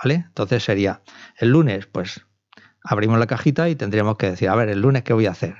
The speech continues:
Pues, me voy a leer un, una hojita del Bodhisattva Charyavatara, una hojita del Lanrin,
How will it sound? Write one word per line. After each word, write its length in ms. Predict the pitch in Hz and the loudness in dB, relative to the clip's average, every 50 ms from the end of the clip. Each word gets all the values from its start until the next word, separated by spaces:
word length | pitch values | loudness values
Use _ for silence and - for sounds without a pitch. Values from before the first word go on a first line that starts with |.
| _ _ | _ _
Pues, 360 | - - 90 95 95 - - _ _ _ _ _ _ _ _ _ - - - _ - | -12 -10 -8 -8 -10 -12 -14 _ _ _ _ _ _ _ _ _ -20 -20 -20 _ -4
me 80 | - 98 | -2 0
voy 80 | 104 | 0
a 80 | 101 92 | 0 0
leer 280 | 98 104 104 98 95 107 | 0 0 0 0 0 -2
un, 280 | 101 95 92 101 104 - - - - - - - - | -2 -4 -4 -6 -8 -12 -18 -20 -20 -20 -20 -12 -6
una 200 | - 90 98 90 | -2 -2 -2 -2
hojita 380 | - - - 113 101 - 101 | -2 0 -2 0 0 0 0
del 240 | 98 98 95 92 92 | 0 0 0 -2 -2
Bodhisattva 460 | 95 90 90 87 - - 95 90 92 | -4 -4 -4 -6 -4 -4 -4 -4 -4
Charyavatara, 960 | - - 101 87 95 87 87 85 87 - 147 151 139 127 131 143 143 131 120 123 147 | -4 -4 -4 -2 -2 -2 -4 -4 -2 -2 -2 -2 -2 -4 -6 -6 -8 -10 -14 -14 -12
una 140 | 123 98 95 | -10 -10 -8
hojita 320 | - - 113 90 98 92 | -6 -6 -6 -6 -6 -6
del 360 | 92 90 90 90 92 90 87 | -6 -6 -6 -6 -6 -8 -8
Lanrin, 640 | 85 85 87 90 - 107 135 151 147 131 139 156 - | -10 -10 -10 -6 -2 0 2 2 2 0 -2 -4 -8